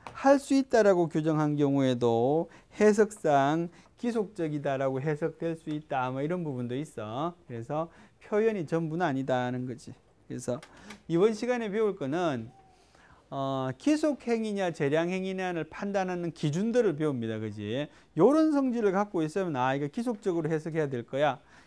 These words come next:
이런 성질을 갖고 있으면 재량적으로 해석해야 될 거야, 그지? 예. 그래요. <clears throat> 법은, 법은 대개 요런 문장으로 되어 있지, 그지? 예.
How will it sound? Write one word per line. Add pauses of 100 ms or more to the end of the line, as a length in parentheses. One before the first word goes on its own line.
이런
성질을
갖고
있으면 (240)
재량적으로
해석해야
될
거야, (160)
그지? (240)
예. (1800)
그래요.
<clears throat> (1900)
법은, (400)
법은 (540)
대개 (260)
요런
문장으로
되어
있지, (360)
그지? (320)
예.